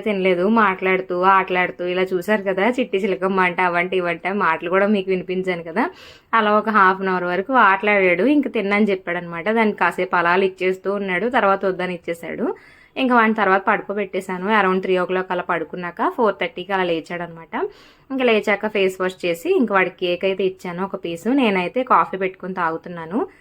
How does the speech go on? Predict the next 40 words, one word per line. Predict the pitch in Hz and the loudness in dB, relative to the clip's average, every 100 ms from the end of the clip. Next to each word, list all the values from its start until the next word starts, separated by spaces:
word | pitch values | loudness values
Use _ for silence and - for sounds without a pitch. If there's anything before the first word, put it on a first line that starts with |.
| _ - | _ -4
ఈరోజు | 247 220 214 | 0 2 2
మా | 220 | 2
హస్బెండ్‌కి | 190 175 208 196 214 | 0 -2 -4 -2 -6
ఎక్స్ట్రా | - 196 202 | -2 0 2
క్లాస్ | 190 190 | 0 -2
ఉంది, | 175 202 | -2 2
ఆయన | 226 202 | 2 2
రావడానికి | 180 185 208 208 | 2 2 -2 -4
కొంచెం | 202 196 | -6 -2
లేట్ | 180 170 185 | 0 0 -2
అవుతుందన్నమాట. | 185 180 170 170 208 240 | -4 -8 -10 -8 -6 -2
టీ | 196 185 | -2 0
టైంకి | 185 190 180 | 0 -2 -4
అట్లా | - 175 165 | -4 -6 -6
రారు, | 160 190 381 - - - - | -6 -4 -6 -8 -20 -14 -2
ఇంకా | 254 226 | 2 4
అందుకే | 214 196 233 | 2 0 0
నేను | 220 | 0
ఒక్కదాన్నే | - 190 202 202 196 | -2 -4 -2 -2 -2
కదా | 185 185 | -2 0
అన్నట్టుగా | 180 175 185 302 | -2 -4 -4 0
కాఫీ | 247 202 190 | 2 2 0
పెట్టేసుకుంటున్నా. | 190 170 185 - 170 180 233 | -4 -4 -6 -10 -12 -6 -2
ఇది | 262 208 | 0 2
లాస్ట్ | 175 175 202 | 0 -2 -4
టైమ్ | 202 | -2
Reliance-కి | 190 180 185 185 | 0 0 -2 -4
వెళ్ళినప్పుడు | 185 180 175 | -6 -6 -6
తెచ్చుకున్నా | 175 - 180 185 175 | -8 -8 -8 -6 -8
అనమాట. | 170 165 202 262 | -10 -12 -6 -2
మా | 226 | -2
హస్బెండ్ | 185 196 220 220 | -2 -4 -2 0
కాఫీ | 185 175 190 | -2 -2 -4
అంతగా | 190 185 190 | -4 -4 -6
ప్రిఫర్ | 170 - 180 | -8 -8 -6
చేయరు, | 180 165 180 370 - - - 240 | -4 -4 -4 -6 -10 -20 -10 -4
ఇంకా | 240 226 | 0 2
ఆయన | 208 | 0
ఎప్పుడైనా | 185 202 208 202 | 0 -2 0 0
అవైలబుల్‌గా | 185 190 196 | 0 2 2